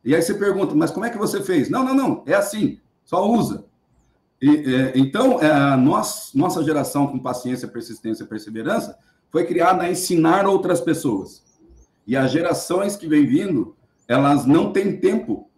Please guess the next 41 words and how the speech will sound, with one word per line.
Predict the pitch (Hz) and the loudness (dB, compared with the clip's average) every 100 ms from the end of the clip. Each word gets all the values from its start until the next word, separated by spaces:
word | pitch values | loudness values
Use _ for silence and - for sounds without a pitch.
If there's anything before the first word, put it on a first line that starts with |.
| - | -4
pra | 202 | -4
fazer | - 165 190 | 0 0 0
isso, | 202 127 - _ _ _ _ _ _ | 0 -2 -2 _ _ _ _ _ _
ou | 113 | 0
não | 143 147 | 2 2
têm | 139 135 | 2 0
paciência, | 151 143 - 135 - - _ _ _ _ | 0 -2 0 -2 -4 -16 _ _ _ _
ou | 104 | -4
não | 113 117 | -2 -2
têm | 131 127 | -4 -4
perseverança. | 131 - 143 170 117 - _ _ _ - | -4 -2 -2 0 -2 -6 _ _ _ -6
É, | 127 | -4
é, | 139 131 135 | 0 0 -2
é, | 131 | -2
então, | 127 160 | -2 2
eu | 180 | 0
queria | 175 180 | 2 2
colocar | 180 175 165 147 165 160 - _ | 2 2 2 2 2 0 -12 _
justamente | - 156 160 147 151 156 | -6 -2 2 2 2 0
esses | 147 131 | 0 0
amados | 123 123 135 135 113 | 2 4 2 0 -2
e | 123 | -2
odiados. | 117 123 143 170 170 - _ _ _ - | 0 2 2 2 -2 -10 _ _ _ 0
Nós, | 123 175 180 170 | 4 6 6 4
da | 151 | 2
geração | 139 160 139 151 160 | 2 2 2 2 0
X, | - 165 147 - | 0 0 0 0
temos | 165 170 156 131 | 0 4 4 4
uma | 151 143 | 2 0
preocupação | 165 147 - 143 139 151 | -2 -2 -2 -4 -2 -2
muito | 151 170 151 | -2 -2 -4
grande | 156 170 170 135 | -2 -2 0 -2
quando | 139 135 | 0 -2
você | 127 127 139 | -2 -6 -8
falou | - 131 139 135 | -4 -2 0 -2
ali | 131 131 | 0 -2
o | 117 | 0
valor | 120 120 135 143 | 0 2 2 0
das | 123 - | -4 -8
ferramentas, | 104 101 127 185 151 | -8 -4 -4 -4 -6
Aniele. | 110 104 - | -8 -8 -14